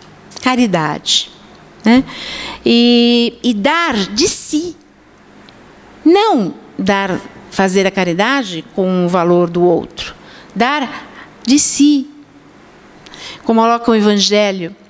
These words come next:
né, que uma senhora, num carro muito nobre, chegou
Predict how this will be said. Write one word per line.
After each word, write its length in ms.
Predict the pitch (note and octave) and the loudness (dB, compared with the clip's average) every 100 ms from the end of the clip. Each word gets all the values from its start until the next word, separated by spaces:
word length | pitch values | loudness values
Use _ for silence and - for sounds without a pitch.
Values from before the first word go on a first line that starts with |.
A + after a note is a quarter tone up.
| _ - - - - - | _ -20 -20 -20 -20 -6
né, 220 | G3 A3 B3 | 0 0 0
que 260 | - G#3+ | 0 2
uma 1080 | G#3 G3+ G3 F#3+ F#3 F3+ E3+ E3 D#3 D3 - - - - - - - - | 2 2 2 2 2 0 0 -2 -2 -4 -8 -14 -20 -20 -20 -20 -14 -4
senhora, 720 | - G3+ G3 A#3 D4+ A3 E3+ - - - - - - | 0 2 4 2 2 0 -6 -14 -20 -20 -20 -20 -2
num 180 | F3 F3 | 0 2
carro 380 | F#3 F3+ F#3+ E3+ | 0 -2 0 2
muito 580 | F3+ A3+ C4 G#3 F3 E3 | 4 4 4 0 0 2
nobre, 640 | E3 F#3 A3 G#3 D#3+ - - - - - - | 2 4 2 0 -4 -6 -16 -20 -20 -20 -8
chegou 600 | - - G#3 F#3 G#3 B3 | -4 0 0 2 2 0